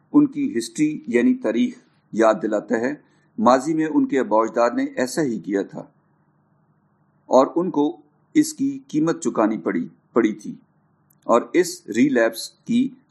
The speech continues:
उनको नहमिया तारीख याद दिलाता है। उन्नीस से बाईसवीं आयत को देखें, उन्नीस से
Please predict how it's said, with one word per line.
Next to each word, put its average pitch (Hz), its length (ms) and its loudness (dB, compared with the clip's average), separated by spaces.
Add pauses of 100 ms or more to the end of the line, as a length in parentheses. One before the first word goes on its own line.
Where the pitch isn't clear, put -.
उनको 135 360 2
नहमिया 117 520 0
तारीख 123 480 -2
याद 101 220 2
दिलाता 92 400 -6
है। 90 220 -8 (580)
उन्नीस 160 340 0
से 131 380 -2
बाईसवीं 135 560 0
आयत 101 320 2
को 101 80 -6
देखें, 98 360 -6 (440)
उन्नीस 139 360 0
से 156 240 -6